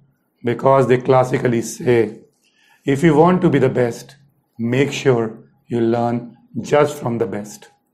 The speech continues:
Because if you give up everything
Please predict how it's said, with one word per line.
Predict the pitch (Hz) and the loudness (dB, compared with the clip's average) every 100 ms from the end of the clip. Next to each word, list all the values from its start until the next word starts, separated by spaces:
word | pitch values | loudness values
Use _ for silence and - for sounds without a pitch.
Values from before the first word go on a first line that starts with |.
| _ _ _ - | _ _ _ -10
Because | 117 - 143 147 147 - - - _ _ _ _ - | -10 0 2 4 4 0 -8 -18 _ _ _ _ -6
if | 131 143 | -2 0
you | |
give | 120 151 151 | 0 2 4
up | 160 | 2
everything | - 151 151 165 139 120 - | 2 2 4 2 2 -2 -8